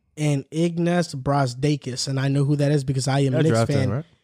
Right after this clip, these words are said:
Speaker 1: He shot forty percent from three and averaged eleven points per game with Orlando. And they also, Moritz Wagner shot thirty-seven percent from the three. He averaged eleven, and he played like LeBron for his team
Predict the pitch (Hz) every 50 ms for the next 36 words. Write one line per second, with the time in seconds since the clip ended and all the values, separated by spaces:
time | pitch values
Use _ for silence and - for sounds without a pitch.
0 | _ _ _ _ 156 175 165 - - 202 180 170 - - 175 190 185 - 196 -
1 | 202 190 - - 165 - 175 165 151 151 147 151 147 139 135 135 156 165 165 -
2 | - 165 160 - - 151 147 151 151 139 127 139 156 156 - - 151 151 147 139
3 | 143 143 139 139 135 135 131 131 135 147 - _ _ _ _ _ _ _ _ _
4 | _ 151 165 175 180 175 175 175 185 190 196 190 - - 196 170 160 160 165 185
5 | 202 196 - - 160 156 156 160 160 156 165 165 165 - 151 135 135 156 156 156
6 | - - 156 147 - 147 - - 147 143 - - 139 139 127 - 135 139 143 143
7 | 139 139 135 - _ _ _ _ _ _ _ _ _ 165 165 175 170 165 170 165
8 | 143 143 139 139 143 143 139 147 147 151 156 - _ _ 143 139 131 127 120 -
9 | 160 151 - - - 160 156 156 147 147 147 143 139 - - 139 131 135 131 123
10 | 127 135 143 143 147 139 - - 147 143 135 139 135 127 - - 151 147 143 139
11 | 139 131 127